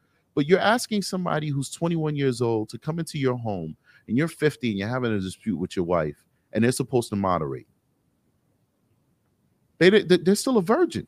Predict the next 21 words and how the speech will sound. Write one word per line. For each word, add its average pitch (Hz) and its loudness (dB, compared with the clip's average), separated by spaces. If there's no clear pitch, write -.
How 180 2
are - 2
they 320 4
<laughs> - -
supposed 196 2
to 185 4
moderate 156 4
<laughs> - 2
on 165 8
your 185 12
relationship? 170 2
How - 0
are 190 4
they 208 4
supposed 185 -2
to 165 -10
bring 156 -2
you 165 -6
empathy 143 -6
and 135 -6
compassion? 139 -6